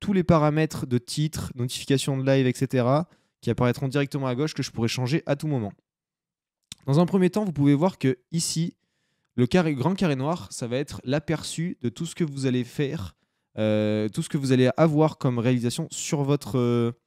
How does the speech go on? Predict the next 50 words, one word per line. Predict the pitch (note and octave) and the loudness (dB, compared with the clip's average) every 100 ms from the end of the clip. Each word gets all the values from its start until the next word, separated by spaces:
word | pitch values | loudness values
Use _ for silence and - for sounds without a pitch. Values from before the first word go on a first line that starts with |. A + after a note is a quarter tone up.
| _ - - _ _ | _ -16 -16 _ _
sur | - D#3+ | -4 0
votre | F3 D3 | 0 -2
stream. | - G#2+ F#2 - _ _ _ _ _ | -4 -6 -6 -14 _ _ _ _ _
Juste | A2+ D#3+ G3+ | -6 -6 -2
ici, | G3+ - G#3+ G#3 B2+ | -4 -2 -4 -4 -8
vous | C3 C3+ | -4 -2
y | |
retrouverez | C#3 C#3 D3 B2+ B2+ C3+ - | -2 -4 -8 -6 -4 -4 -4
l'onglet | A#2+ B2 A2+ | -8 -4 -2
scène, | A2 D3+ G3 C#4 - _ _ - | -2 -2 -4 -6 -14 _ _ -6
donc | A#2+ | -2
de | A#2+ | 2
vos | A#2 | 2
différentes | A#2 D#3+ E3 B2 | 0 -2 -2 -2
scènes. | A2+ C3+ F3+ B3+ _ _ | -2 -2 -2 -6 _ _
L'onglet | B2+ D3+ D#3 | -2 2 4
source, | D#3 - A#3 - - - | 2 -2 -6 -6 -10 -10
c'est | - | -2
là | C3 | 0
où | D3+ | 0
vous | C#3 C3+ | -2 -6
y | |
disposerez | C#3 D3 - C3+ B2+ C3+ D3+ - - - _ | -10 -12 -4 -2 2 2 2 0 -10 -20 _
votre | G#2+ C3 C#3 | -2 0 0
caméra, | - D3+ D#3 C3 C#3+ - _ | 2 2 4 2 -2 -4 _
votre | C3+ G#3 | -4 -2
onglet | D3+ C#3+ C3+ C#3 D#3+ - _ _ - | -2 2 4 4 0 -10 _ _ -4
et | A2+ | -4
tout | - G3+ | -4 -8
ce | |
qui | - F3+ | -6 -4
vous | D#3+ | -4
servira | - C#3+ C3 C#3 D#3+ - | -2 -4 -2 -2 -2 -2
au | C#3 | -4
cours | C#3+ | -2
du | C3+ | -4
stream. | B2+ G#2+ F#2+ F#2+ _ _ _ _ _ _ _ _ _ _ _ | -4 -4 -4 -8 _ _ _ _ _ _ _ _ _ _ _
Ensuite, | - B2 E3+ | -6 -2 0
vous | C3+ | 2
avez | A2+ A#2 | 4 2
le | |
mélangeur | A#2+ C3 C3+ C3+ | 0 -2 -4 -4
audio, | B2+ B2+ D#3 | -4 -4 -4
donc | C3+ | -6
qui | - | -6
regroupera | A2+ A#2 B2 B2 A#2 | -4 -2 -2 -2 -4
toutes | E3 - | -4 -2
les | |
sources | D3 D3 - - | -2 -4 -8 -2
audio, | C#3 C3 D3 D3+ | 0 4 4 4